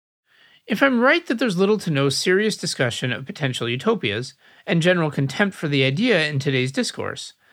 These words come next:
there are a number of possible reasons. One is ends justify the means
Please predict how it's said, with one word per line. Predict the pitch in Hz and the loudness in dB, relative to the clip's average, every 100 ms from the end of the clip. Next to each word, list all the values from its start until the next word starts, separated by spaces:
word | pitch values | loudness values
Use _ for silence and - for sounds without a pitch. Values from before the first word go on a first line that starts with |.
| _ _ | _ _
there | 247 | 2
are | 254 | 4
a | |
number | 262 294 285 | 4 4 2
of | 240 | 0
possible | - 156 - 147 | -2 -2 -2 -2
reasons. | 139 131 117 107 127 - - _ _ _ _ _ _ _ _ _ _ | -2 -2 -6 -14 -16 -20 -20 _ _ _ _ _ _ _ _ _ _
One | 233 311 339 | 2 4 4
is | 247 202 - - | 2 0 -4 2
ends | 220 226 | 2 2
justify | 185 185 170 165 175 160 | 2 0 0 0 2 2
the | 143 | 2
means | 131 127 117 117 | 2 0 -2 -6